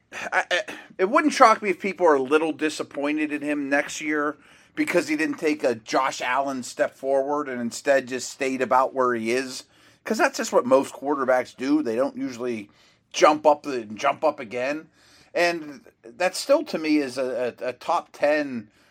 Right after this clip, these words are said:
type of guy with, you know, the upside to be much higher. I like his demeanor. I think the coaching changes will help him a lot.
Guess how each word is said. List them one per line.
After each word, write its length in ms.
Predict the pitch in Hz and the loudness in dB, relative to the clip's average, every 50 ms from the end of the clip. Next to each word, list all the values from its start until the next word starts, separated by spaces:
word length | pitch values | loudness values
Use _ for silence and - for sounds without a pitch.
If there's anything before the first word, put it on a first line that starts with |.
| _ _ - | _ _ -2
type 280 | - 170 165 160 147 | 2 4 4 4 2
of 100 | 135 104 | -4 0
guy 600 | - 135 131 143 143 143 143 143 139 127 120 139 73 | 2 4 4 6 4 4 4 2 0 -4 -10 -16 -14
with, 500 | 131 131 143 135 131 123 - - - - | -8 -4 -2 -2 -2 -4 -6 -18 -20 -12
you 100 | 117 135 | -6 -2
know, 80 | 127 120 | -2 -2
the 160 | 110 120 139 | 0 2 2
upside 440 | 147 151 - - 160 139 135 135 131 | 2 2 2 -2 0 0 0 0 -4
to 80 | - 120 | -8 -12
be 160 | 107 123 120 | -8 -8 -6
much 260 | 117 117 107 101 - | -4 -4 -4 -4 -4
higher. 500 | - 147 147 147 147 147 143 143 139 135 | 2 4 6 8 8 6 4 4 0 0
I 120 | 117 123 117 | 0 0 0
like 220 | 110 117 117 110 | 0 0 -4 -4
his 200 | 120 107 95 - | -8 -16 -16 -14
demeanor. 640 | - 113 107 120 147 160 170 170 160 160 151 147 131 | -14 -14 -12 -12 -12 -12 -10 -8 -4 -2 -2 -2 0
I 100 | 120 120 | -2 -4
think 200 | - - 127 110 | -4 -6 -14 -14
the 80 | - - | -12 -6
coaching 580 | - 151 175 170 156 - 160 156 151 135 120 - | 0 2 2 2 2 -2 -6 -6 -6 -6 -8 -12
changes 500 | - - 175 165 156 151 143 151 143 135 | -8 -6 -4 -4 -4 -6 -6 -8 -8 -8
will 120 | 143 139 | -8 -4
help 260 | 135 151 156 151 151 160 | 0 0 0 0 0 -4
him 140 | 156 151 | -4 -4
a 60 | 143 135 | -4 -4
lot. 480 | 135 147 151 151 151 151 147 - - | 2 2 4 4 4 2 0 -2 -10